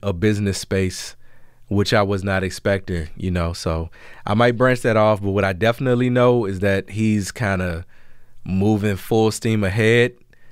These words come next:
with this whole photography, videography deal, and it's new to me, but I have to trust in God. I have to not self-sabotage, and I have to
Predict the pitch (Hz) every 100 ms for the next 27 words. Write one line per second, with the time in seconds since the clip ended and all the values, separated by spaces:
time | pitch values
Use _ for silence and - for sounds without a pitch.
0 | - - - 92 95 101 117 101 101 -
1 | 123 107 104 - 113 95 101 104 101 104
2 | 110 - 107 107 107 107 107 95 92 90
3 | 85 - - - - 113 98 92 107 117
4 | 113 104 92 107 123 151 - - - -
5 | - - - - - - - 90 82 104
6 | 98 - - _ _ - - 98 98 -
7 | 90 120 101 - 90 90 104 113 110 -
8 | _ _ _ _ - - - 90 95 -
9 | 92 98 95 - 113 98 - 110 104 104
10 | - 117 107 110 104 - _ _ - _
11 | _ - - - - 92 95 95 90 92
12 | 90 95 98 95 95 - 120 98 95 92